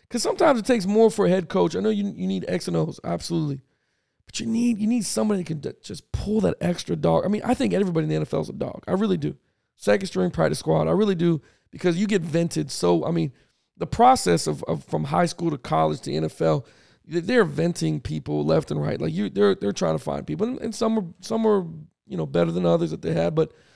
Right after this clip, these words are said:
for the most part, everybody's a little bit of a dog in there. Everybody got there because they had some kind of talent that some coach saw, that some coach liked. But you need a head coach that's gonna pull something out of you, gonna push you just a little bit more. You know, I, I see that with Antonio Pierce.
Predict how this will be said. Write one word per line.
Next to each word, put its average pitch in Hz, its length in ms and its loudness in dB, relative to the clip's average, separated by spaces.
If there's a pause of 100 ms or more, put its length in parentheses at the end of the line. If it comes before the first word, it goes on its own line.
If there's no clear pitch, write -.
(340)
for 226 100 0
the 233 60 0
most 240 240 4
part, 196 160 2
everybody's 185 380 2
a 151 40 -4
little 175 180 2
bit 160 100 -2
of 147 100 -4
a 156 40 -4
dog 147 340 0
in 123 60 -6
there. 113 120 -8
Everybody 208 280 -2
got 165 240 -2
there 165 120 -2
because - 220 -8
they - 80 -8
had 156 140 -8
some 175 180 -2
kind 147 180 -6
of 151 80 -8
talent - 520 -8 (360)
that - 80 -10
some - 200 -2
coach 160 240 -4
saw, 160 220 -2
that 156 60 -6
some 175 200 -6
coach 160 340 -4
liked. 196 340 -2 (600)
But 147 140 -6
you 180 60 2
need 226 160 4
a 220 40 8
head 190 200 4
coach 180 180 2
that's 147 100 -8
gonna 151 120 -2
pull - 380 -2
something 160 280 -4
out 156 100 -2
of 151 60 -10
you, - 140 -14 (520)
gonna 180 120 -4
push - 260 0
you 160 80 -8
just 170 160 -6
a 160 40 -8
little 165 200 2
bit 151 120 -4
more. 147 300 -6 (720)
You 165 80 0
know, 156 200 4
I, - 180 -4 (960)
I 160 80 -6
see 220 320 2
that 175 180 6
with 151 120 -4
Antonio 160 400 0
Pierce. - 440 -6